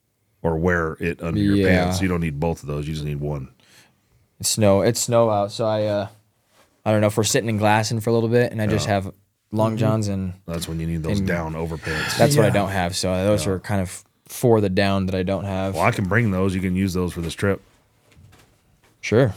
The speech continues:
Speaker 2: Yeah.
Speaker 1: Okay.
Speaker 2: Sure. Um, got a pillow.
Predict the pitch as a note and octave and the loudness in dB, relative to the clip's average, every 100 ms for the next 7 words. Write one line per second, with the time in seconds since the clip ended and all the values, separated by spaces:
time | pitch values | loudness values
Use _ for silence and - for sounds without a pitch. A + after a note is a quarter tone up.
0 | - G#2+ A2+ F#2+ - - _ _ _ _ | -8 -2 -2 -2 -6 -20 _ _ _ _
1 | - A2+ G2+ - - _ _ G2+ G#2 G#2 | -8 -6 -6 -14 -20 _ _ 4 4 6
2 | G#2 G#2 G2+ G2+ G2+ G2+ G#2 F#2+ _ _ | 4 2 2 2 0 0 -2 -6 _ _
3 | _ _ _ - - _ _ _ - G2 | _ _ _ -14 -14 _ _ _ -2 0
4 | - A#2 A#2+ | 4 6 6